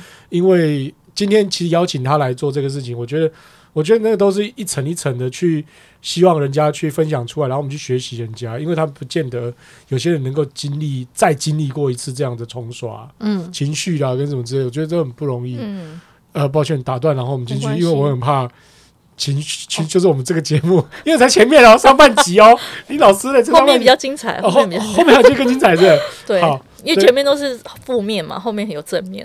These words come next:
Speaker 1: 哦，
Speaker 3: 我觉得重点是正面了。
Speaker 1: 那当然，当然，当然。
Speaker 3: 对。
Speaker 1: 对，那，那所以你有没有前半段到什么状况？就是在，呃，啊，好，那你跟妈妈讲了以后怎么样？你是什么时候开始选择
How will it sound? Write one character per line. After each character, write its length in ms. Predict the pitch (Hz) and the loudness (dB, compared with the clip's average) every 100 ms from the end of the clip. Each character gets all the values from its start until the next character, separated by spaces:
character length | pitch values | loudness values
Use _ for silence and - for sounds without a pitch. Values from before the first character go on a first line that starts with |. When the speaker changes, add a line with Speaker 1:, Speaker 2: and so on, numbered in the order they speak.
| _ | _
Speaker 1:
哦， 480 | - 226 233 220 190 | 0 4 4 4 4
Speaker 3:
我 120 | 170 156 | 4 4
觉 80 | |
得 200 | 196 202 | 4 4
重 140 | 190 175 | 4 2
点 160 | 185 | 0
是 60 | 208 | -4
正 200 | 208 185 | -4 -4
面 200 | 175 151 | -4 -10
了。 60 | 156 | -4
Speaker 1:
那 80 | 240 | 0
当 60 | |
然， 100 | 247 | 0
当 320 | 175 165 147 143 | 0 -2 -2 -4
然， 80 | |
当 0 | |
然。 100 | 131 | -4
Speaker 3:
对。 220 | 127 76 - - | -6 -8 -14 -2
Speaker 1:
对， 140 | 165 | 0
那， 220 | 170 208 208 | 4 2 2
那 340 | 233 202 170 - _ | 0 2 0 -4 _
所 260 | - 196 | -4 0
以 500 | 220 190 160 147 139 - _ _ _ _ _ _ _ | 0 0 -2 -2 -6 -10 _ _ _ _ _ _ _
你 280 | 220 202 254 | -6 -4 0
有 160 | 196 143 | 2 2
没 180 | 139 185 | 2 2
有 160 | 165 | 0
前 320 | 135 - 139 | 0 -4 -4
半 220 | 147 185 160 | 0 -2 0
段 160 | 175 | -2
到 120 | 160 165 | 0 -2
什 180 | 147 | -4
么 100 | 120 | -8
状 200 | 120 147 | -4 -4
况？ 120 | 151 147 | -4 -4
就 80 | |
是 120 | 175 170 | -2 0
在， 280 | 175 151 - _ | 0 -2 -6 _
呃， 240 | 165 139 131 _ _ _ | -10 -8 -10 _ _ _
啊， 100 | 123 | -10
好， 160 | 113 123 | -6 -6
那 160 | 175 165 - | -4 -6 -10
你 180 | 180 127 | -10 -6
跟 140 | 165 160 | -4 -2
妈 160 | 151 | -2
妈 120 | 151 147 | -4 -6
讲 240 | - 110 | -8 -12
了 60 | 104 104 | -14 -12
以 20 | |
后 140 | 120 120 | -10 -10
怎 160 | - | -12
么 100 | 143 | -18
样？ 180 | 185 170 _ _ _ | -18 -20 _ _ _
你 80 | 151 | -6
是 100 | 190 | -4
什 180 | - 127 | -4 -4
么 60 | 123 | -4
时 160 | - | 0
候 80 | 156 | 0
开 160 | 147 151 | 0 -6
始 80 | |
选 240 | 143 127 110 | -6 -10 -10
择 260 | 123 123 | -14 -16